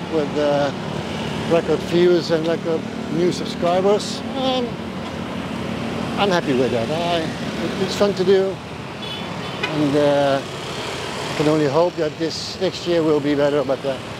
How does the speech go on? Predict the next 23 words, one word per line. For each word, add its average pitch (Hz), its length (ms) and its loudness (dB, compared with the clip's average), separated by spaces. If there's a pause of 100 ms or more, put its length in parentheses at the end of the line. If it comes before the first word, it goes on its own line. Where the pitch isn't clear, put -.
(220)
there's 190 180 -2
no 202 140 4
guarantees, 190 720 4
and, 151 200 0
um, 147 320 2 (1040)
I 151 100 2
can 170 160 2
of 143 140 0
course 180 240 2
make 160 160 0
videos 170 400 2
of 139 100 0 (120)
trains, 185 320 2
but 170 120 -2 (1700)
yeah, 147 240 4
I'll 165 120 0
see 180 220 0
if, 156 220 -4
uh, 147 300 0 (400)
people 143 200 -2
really 135 300 2
want 127 220 0
that. 120 140 -2